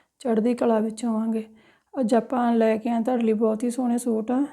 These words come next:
ਇਹ ਕਰੇਪ ਦਾ ਬਣਿਆ ਹੋਇਆ, ਨੈਚੁਰਲ ਕਰੇਪ ਦਾ, ਆਫ ਵਾਈਟ ਕਲਰ ਹੈ ਇਹਦਾ। ਬਲੈਕ ਵਰਕ ਕੀਤਾ ਹੋਇਆ, ਮਸ਼ੀਨ ਵਰਕ, ਤੁਸੀਂ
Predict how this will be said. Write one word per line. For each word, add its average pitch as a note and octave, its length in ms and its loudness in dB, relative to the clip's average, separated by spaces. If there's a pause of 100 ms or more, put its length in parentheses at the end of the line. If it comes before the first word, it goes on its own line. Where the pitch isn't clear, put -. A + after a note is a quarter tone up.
(240)
ਇਹ C4 60 -4
ਕਰੇਪ A3+ 360 4
ਦਾ A#3 160 0
ਬਣਿਆ G#3+ 340 0
ਹੋਇਆ, A3 180 -2
ਨੈਚੁਰਲ A#3 420 -2
ਕਰੇਪ A3+ 280 0
ਦਾ, A#3+ 140 -2 (180)
ਆਫ A#3 160 0
ਵਾਈਟ A3 380 -2
ਕਲਰ G#3+ 300 -2
ਹੈ A3 80 0
ਇਹਦਾ। A#3 300 -2 (600)
ਬਲੈਕ A3+ 440 2
ਵਰਕ A3+ 320 -2
ਕੀਤਾ B3+ 320 -6
ਹੋਇਆ, A3 220 0
ਮਸ਼ੀਨ A3 420 0
ਵਰਕ, G#3+ 320 -4 (360)
ਤੁਸੀਂ A#3+ 300 -8